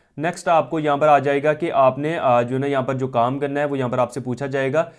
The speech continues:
select who are you, I am a performer, I am a customer। तो I am a performer के ऑप्शन पर आपने क्लिक कर देना है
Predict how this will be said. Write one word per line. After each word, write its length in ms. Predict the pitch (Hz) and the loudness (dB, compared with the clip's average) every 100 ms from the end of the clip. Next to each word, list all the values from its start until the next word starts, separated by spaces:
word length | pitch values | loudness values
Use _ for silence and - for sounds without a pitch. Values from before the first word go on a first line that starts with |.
| _ - | _ -6
select 260 | 156 160 | -4 -2
who 180 | 160 151 | 0 4
are 140 | 139 | 4
you, 160 | 113 127 | 4 2
I 100 | 131 139 | 2 2
am 120 | 147 | 0
a 80 | 139 | 0
performer, 480 | 135 143 139 147 160 | -2 2 2 2 2
I 100 | 135 | 2
am 140 | 131 | 2
a 100 | 131 | -2
customer। 380 | 131 127 131 123 | -4 -6 -6 -6
तो 180 | 113 127 | -4 -2
I 120 | 131 | 0
am 160 | 139 143 | 0 -2
a 80 | 131 | -6
performer 500 | 131 131 123 143 151 | -4 0 0 0 -2
के 60 | |
ऑप्शन 220 | 147 139 139 | -2 -2 -2
पर 80 | |
आपने 240 | 139 127 127 | -2 -2 -4
क्लिक 220 | 120 - | -8 -6
कर 80 | 185 | -6
देना 240 | 151 175 | -4 -2
है 500 | 175 196 196 _ _ | 0 -2 -4 _ _